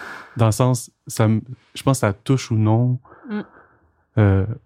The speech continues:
Speaker 1: mais ouais, je, je serais curieux de
Speaker 2: Ben, j'ai l'impression que ça peut choquer dans le sens que, ben, euh, c'est rare de voir des gens qui se mettent complètement à nu et qui parlent de choses un petit peu intenses, euh,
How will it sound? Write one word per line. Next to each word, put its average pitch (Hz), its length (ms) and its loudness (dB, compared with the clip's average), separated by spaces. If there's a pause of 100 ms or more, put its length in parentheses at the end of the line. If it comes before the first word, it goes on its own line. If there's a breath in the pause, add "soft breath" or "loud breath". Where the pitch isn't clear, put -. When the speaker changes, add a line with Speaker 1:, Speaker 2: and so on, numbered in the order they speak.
(120)
Speaker 1:
mais 110 200 4
ouais, 123 200 0
je, - 200 -4
je 135 40 -8
serais 113 200 0
curieux 120 300 2
de 104 240 4 (420 loud breath)
Speaker 2:
Ben, 202 160 0
j'ai 202 100 -2
l'impression 208 240 -2
que 233 60 -8
ça 208 120 -4
peut 208 160 -4
choquer 226 440 0
dans 208 140 0
le 190 80 0
sens 202 240 -4
que, - 120 -8
ben, 185 160 -4
euh, 175 800 -2
c'est 180 300 -6
rare 185 240 0
de 180 100 -2
voir 175 220 -2
des 175 160 -2
gens 170 160 -2
qui 170 240 -12
se - 120 -8
mettent 170 160 -6
complètement 185 500 -4
à 175 100 0
nu 185 200 0
et 185 40 -2
qui 190 140 -10
parlent 175 260 0
de 170 100 -2
choses 180 240 -2
un 175 100 -2
petit 165 140 -10
peu 180 140 -2
intenses, 175 500 -4
euh, 156 640 -6